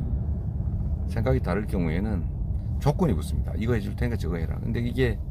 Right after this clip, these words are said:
그 정치적 협상이 쉽지가 않습니다. 생각보다 어렵습니다. 그래서 우리 힘을 모으는 건 좋은데 민주당 독자적인 영역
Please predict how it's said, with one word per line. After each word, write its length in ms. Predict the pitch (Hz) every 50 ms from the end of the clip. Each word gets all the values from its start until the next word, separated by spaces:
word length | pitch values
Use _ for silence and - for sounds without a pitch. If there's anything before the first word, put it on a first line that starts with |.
| - - - - - - - - - - - -
그 120 | - 110
정치적 420 | - - 113 117 - - - 139 113
협상이 260 | - - - 101 92
쉽지가 340 | 85 - - - - - -
않습니다. 400 | - - - - - - - - - - - - - - - - - - - - - - - - - - - - - - - - - - - - - - - - - - - - - - - - - - - - - - - - - - - - - - - -
생각보다 680 | - - 107 110 113 107 - - 87 - 87 90 92 90 -
어렵습니다. 580 | 90 92 82 - - - - - - - - - - - - - - - - - - - - - - - - - - - - - - - -
그래서 200 | - - - -
우리 100 | - 170
힘을 280 | 175 - 147 143 143 139
모으는 280 | 113 101 107 120 135 131
건 100 | 110 87
좋은데 480 | - 76 76 78 - 92 104 98 - - - - - - - - - - - - - - - - - - - - - -
민주당 400 | - 95 95 90 - 95 82 76
독자적인 1600 | - - - - - - - - 113 113 113 117 117 113 113 117 117 117 117 113 113 113 117 117 - - - - 78 - - 73 73
영역 160 | 76 80 82